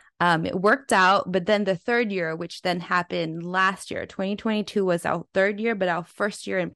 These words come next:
person. It was so fun to meet up with everybody and, like, all these judges who I had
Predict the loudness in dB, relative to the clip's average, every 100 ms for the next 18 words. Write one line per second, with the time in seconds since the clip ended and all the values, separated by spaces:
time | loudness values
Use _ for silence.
0 | _ -4 -4 -4 -8 -10 -12 -20 -6 2
1 | 2 6 4 6 4 6 6 4 4 2
2 | 2 2 0 0 0 2 2 -2 -2 -4
3 | -6 -2 2 2 2 -2 -2 -4 -2 -6
4 | -4 -4 -2 -2 -2